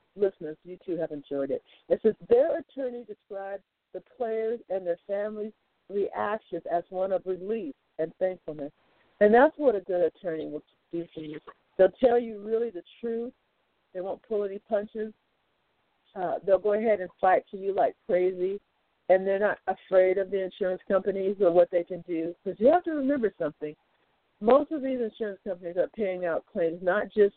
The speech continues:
yours, but others. So if a particular attorney has ten clients by the same, uh, that they're fighting by the, against the same insurance company, you know, they can do a lot of damage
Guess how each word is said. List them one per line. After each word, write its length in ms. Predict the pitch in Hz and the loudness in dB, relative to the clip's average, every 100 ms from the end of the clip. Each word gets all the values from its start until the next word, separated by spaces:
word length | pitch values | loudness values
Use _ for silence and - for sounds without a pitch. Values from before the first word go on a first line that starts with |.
| - | 2
yours, 440 | 180 - - - - _ _ _ _ _ | 6 6 4 -2 -10 _ _ _ _ _
but 140 | - 190 | 0 4
others. 360 | 214 254 147 _ | 6 4 -4 _
So 200 | - 160 | -10 -8
if 140 | 160 175 _ _ _ - | -8 -12 _ _ _ -14
a 100 | 180 | -14
particular 560 | 180 - 277 330 311 | -14 -16 -16 -14 -14
attorney 480 | 302 _ 262 262 180 | -14 _ -8 -8 -10
has 420 | 196 202 190 185 - _ _ _ _ - | -12 -12 -10 -10 -14 _ _ _ _ -4
ten 260 | 226 247 | 0 0
clients 560 | 285 254 269 254 175 170 _ _ _ | 0 -2 -2 0 -2 -4 _ _ _
by 200 | - 185 | 2 4
the 140 | 180 175 _ | 4 0 _
same, 520 | 214 214 220 214 208 208 _ _ _ - | -2 -2 -4 -4 -6 -10 _ _ _ -12
uh, 100 | - - - | -10 -12 0
that 140 | 190 | 4
they're 160 | 220 240 - | 6 4 4
fighting 460 | 262 254 208 160 160 _ _ | -4 -2 -4 -8 -16 _ _
by 160 | 185 | -4
the, 160 | 175 180 - _ | -2 -6 -12 _
against 360 | 180 214 202 - | -10 -6 -6 -8
the 100 | 185 - | -14 -8
same 320 | 202 202 196 | -8 -6 -6
insurance 440 | 160 - 240 330 - | -8 -4 -2 -2 -6
company, 480 | 185 160 160 165 165 _ _ _ _ - | -8 -6 -4 -6 -6 _ _ _ _ -2
you 100 | 240 | 2
know, 160 | 202 | 4
they 160 | 196 262 | 6 4
can 140 | 262 | 0
do 160 | 214 190 | -4 -4
a 20 | |
lot 220 | 190 220 | -2 -2
of 80 | 214 | -2
damage 320 | 202 208 226 | -8 -14 -16